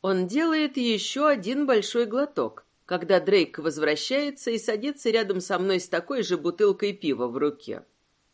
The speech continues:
"Послушайте, вы, возможно, не верите, мистер Ларкин, но я хорошо знал отца. Он грозит нам пальцем.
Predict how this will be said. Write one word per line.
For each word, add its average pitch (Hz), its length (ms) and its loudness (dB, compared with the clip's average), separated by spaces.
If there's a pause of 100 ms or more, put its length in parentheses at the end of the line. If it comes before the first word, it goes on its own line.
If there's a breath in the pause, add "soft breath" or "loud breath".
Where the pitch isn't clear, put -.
"Послушайте, - 920 -2 (280)
вы, 196 300 6
возможно, 175 580 4
не 165 240 2
верите, 160 500 -2
мистер 143 500 0
Ларкин, 120 680 0 (160)
но 156 120 -2
я 196 200 4
хорошо 233 520 2
знал 135 320 0
отца. 117 560 -6 (420)
Он 349 260 4
грозит 254 520 2
нам 190 280 2
пальцем. 120 720 -2